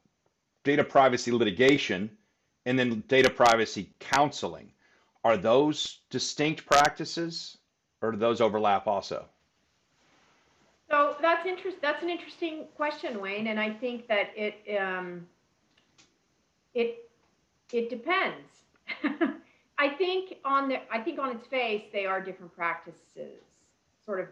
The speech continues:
Speaker 2: initially, and I think it has to do with a lot of the way the practice has changed, which, you know, e-, ten years ago, maybe even five years ago, it was,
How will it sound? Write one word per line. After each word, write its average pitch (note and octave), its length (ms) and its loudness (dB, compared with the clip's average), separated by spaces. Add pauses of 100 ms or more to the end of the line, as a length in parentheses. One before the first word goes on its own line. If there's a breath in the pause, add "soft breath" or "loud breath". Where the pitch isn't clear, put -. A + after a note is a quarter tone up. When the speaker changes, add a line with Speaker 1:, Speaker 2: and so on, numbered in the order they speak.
Speaker 2:
initially, G3+ 560 -8
and E3 80 -8
I F#3 80 -6
think A3+ 240 -8
it - 80 -6
has A3 320 -4
to G3 60 -14
do A3 280 -10
with G3+ 180 -6
a F3+ 80 -8
lot F#3 320 2
of F3+ 160 -8
the E3+ 80 -8
way G3 380 -2
the F3+ 60 -6
practice F3+ 520 -4
has E3+ 180 -12
changed, F#3+ 760 -12 (500)
which, G#3+ 540 -4
you A3+ 100 -2
know, F#3 500 -2
e-, A3 180 -6 (120)
ten G#3 240 -8
years G#3+ 280 -4
ago, F#3+ 640 0
maybe A3 220 -6
even G3 280 -8
five A3 320 2
years F3+ 220 -6
ago, E3 440 -8 (440)
it G#3+ 160 -6
was, G3+ 380 -8